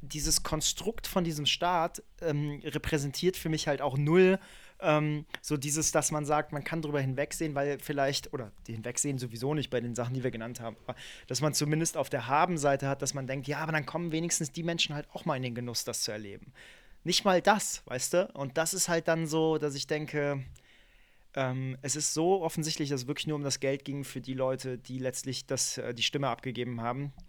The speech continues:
Und, äh, ich bin auch mal gespannt, wie viele Unternehmen da noch dabei sind. Ich bin mal gespannt, ob sich McDonald's, äh,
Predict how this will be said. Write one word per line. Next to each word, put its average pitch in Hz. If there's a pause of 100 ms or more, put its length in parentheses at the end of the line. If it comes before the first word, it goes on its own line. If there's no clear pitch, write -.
(800)
Und, 131
äh, 127
ich 127
bin 202
auch 233
mal 202
gespannt, 190
wie 185
viele 170
Unternehmen 180
da 131
noch 117
dabei 107
sind. 110
Ich -
bin 262
mal 285
gespannt, 131
ob 131
sich -
McDonald's, 117
äh, 156